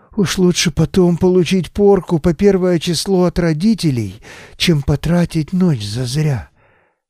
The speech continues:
Ривас негромко рассмеялся. «Мы с тобой оба, типа, хотим, чтобы он вернулся, но оба не хотим становиться им». Он опустил взгляд на Ури.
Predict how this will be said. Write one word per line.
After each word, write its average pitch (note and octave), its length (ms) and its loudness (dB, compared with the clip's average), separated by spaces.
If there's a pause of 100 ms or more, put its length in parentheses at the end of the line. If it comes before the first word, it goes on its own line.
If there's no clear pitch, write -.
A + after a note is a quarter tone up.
(260)
Ривас C3+ 340 2
негромко C#3 480 0
рассмеялся. C3 960 -2 (760)
«Мы F#2 300 -4
с - 80 -4
тобой A#2 400 0
оба, A#2 440 0
типа, G#2+ 600 -2 (200)
хотим, C#3 560 -2
чтобы A#2 380 -6
он A#2 180 -2
вернулся, B2+ 800 -2 (540)
но D#3 240 4 (120)
оба C3 180 0
не B2 120 -2
хотим D3 520 0
становиться D#3+ 880 0
им». A2 380 -4 (840)
Он A#2 100 -2
опустил A2 460 -4
взгляд G#2 520 -6
на A#2 180 -2
Ури. E2+ 300 -8